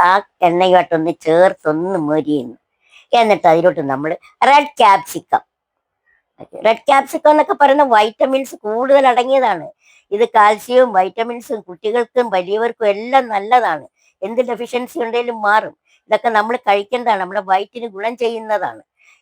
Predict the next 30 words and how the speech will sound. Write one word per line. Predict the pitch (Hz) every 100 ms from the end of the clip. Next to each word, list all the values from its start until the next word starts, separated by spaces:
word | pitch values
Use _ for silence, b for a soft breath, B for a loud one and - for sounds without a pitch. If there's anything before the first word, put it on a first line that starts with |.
| -
ഇനി | 269 226
ഇതാ | 190 - 277
യെല്ലോ | 285 285 240
ക്യാപ്സിക്കവും | 202 175 - 175 165 165
കൂടെ | 190 -
ചേർത്തു. | 151 131 _ _ _ _ _ _ _ _ _ _ _ _ _ - - _ 226
ഗ്രീൻ | 262 302 311 247
ഇല്ലായിരുന്നു, | 226 220 180 185 202
ഗ്രീൻ | 269 262
ഉണ്ടായിരുന്നേ | 240 254 262 277 254
ആദ്യം | 254 -
ചേർക്കാം. | - - - - _ _ _ -
അപ്പൊ | 240 233 220
ഇത് | 233 214
മൂന്നും | 208 226 214
കൂടെ | 180 170 156
ചേർത്ത് | 170 180 170
നമുക്ക് | 147 160 - 156
ഒന്നും | 170 175 160
കൂടെ | 143 151
ഒന്ന് | 160 196 247 381 - _ _ _ -
ചൂടാക്കാം. | 311 151 120 - - _ _ _
അപ്പൊ | - 240
ആ | -
ചെറിയ | 254 262 269 294 294 240
ഫ്ലെയിമിലാണ് | 262 277 294 269 269
ഇത് | 269 269
കാര്യം | 240 247 254
ഇങ്ങനെ | 240 240
നടക്കുന്നത്, | 208 226 208 170